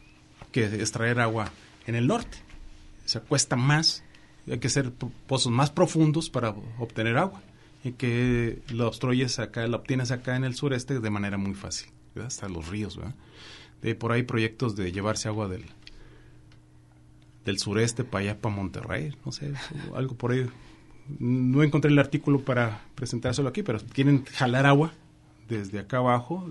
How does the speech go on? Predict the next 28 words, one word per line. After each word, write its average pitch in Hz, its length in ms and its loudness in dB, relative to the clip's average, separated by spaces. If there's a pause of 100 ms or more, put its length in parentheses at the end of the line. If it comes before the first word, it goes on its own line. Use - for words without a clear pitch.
(120)
desde 101 580 -4 (440)
la 113 100 0
Huasteca, 123 540 0 (480)
y 113 80 -2
subirla 113 420 0
hasta, 101 380 -4 (180)
hasta - 220 -8
Monterrey. - 460 -10 (560)
Entonces - 240 -6
están, 127 200 -2
están 139 400 -4
sacando 151 360 -2
agua, 151 320 -4 (440)
pues - 120 -8
estás 135 300 0
quedando 123 300 0
sin 139 200 4
agua 139 160 6
en 143 60 6
Monterrey, 139 360 4
entonces 135 240 -6
pues - 140 -4
quieren 101 280 -4 (540)
y 110 40 -6 (120)
meterle 107 400 0
agua 117 200 0
para 87 200 -2
poder, 85 200 -4